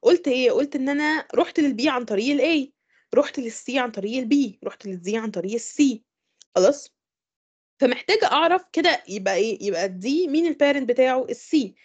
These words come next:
ال F مين ال parent بتاعه؟ ال C. ال G مين ال parent بتاعه؟ ال E. يبقى أنا محتاجة إن أنا أمنتين كل vertex بالكوست ده جاي من فين؟ يعني مين ال parent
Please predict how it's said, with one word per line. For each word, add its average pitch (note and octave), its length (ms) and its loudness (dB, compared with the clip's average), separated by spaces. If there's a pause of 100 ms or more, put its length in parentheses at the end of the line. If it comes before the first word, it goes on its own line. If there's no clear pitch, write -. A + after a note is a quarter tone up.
(180)
ال F#3+ 120 0
F - 260 0
مين D4+ 160 2
ال C#4+ 140 -6
parent C4+ 160 2
بتاعه؟ A3+ 460 0
ال G#3+ 60 -8
C. - 200 -14
ال G3+ 320 -2
G A#3 320 -2
مين C#4+ 160 0
ال C4+ 160 -8
parent B3+ 180 -2
بتاعه؟ A3+ 420 2
ال G#3 140 -4
E. A3+ 300 -6 (360)
يبقى A3+ 200 2
أنا G4 120 4
محتاجة F4 380 0
إن E4+ 80 0
أنا F4 220 0
أمنتين E4+ 580 2
كل E4+ 560 2
vertex C#4+ 640 -2 (400)
بالكوست D4 600 2
ده C#4 320 0 (300)
جاي D4+ 340 4
من C#4+ 340 -2 (260)
فين؟ - 440 -6
يعني F3+ 240 -8
مين D#4 220 0
ال C4+ 100 -4
parent C4 500 0